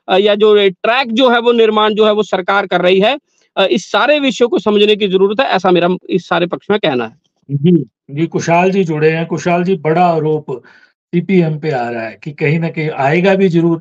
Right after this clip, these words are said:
Speaker 2: क्योंकि शिमला, शिमला में आपका जो वोट बैंक है वो प्रवासी लोगों का बड़ा वोट बैंक है सीपीएम का, कहीं ना कहीं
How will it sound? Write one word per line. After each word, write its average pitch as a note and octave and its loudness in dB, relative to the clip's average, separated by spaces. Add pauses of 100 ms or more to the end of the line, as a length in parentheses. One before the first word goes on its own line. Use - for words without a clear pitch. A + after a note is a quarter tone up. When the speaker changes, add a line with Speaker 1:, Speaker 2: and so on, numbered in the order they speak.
Speaker 2:
क्योंकि F3 -6
शिमला, F3 0 (360)
शिमला F3 -2
में F3 0
आपका D#3+ 0
जो D3 -6
वोट C3+ -10
बैंक C3+ -10
है C#3 -6
वो D3+ -8
प्रवासी D3 -4
लोगों C3 -2
का D3 -8
बड़ा D3 -2
वोट C#3 -4
बैंक B2 -10
है B2+ -8
सीपीएम A2+ -12
का, - -20
कहीं - -18
ना G2 -16
कहीं F#2+ -20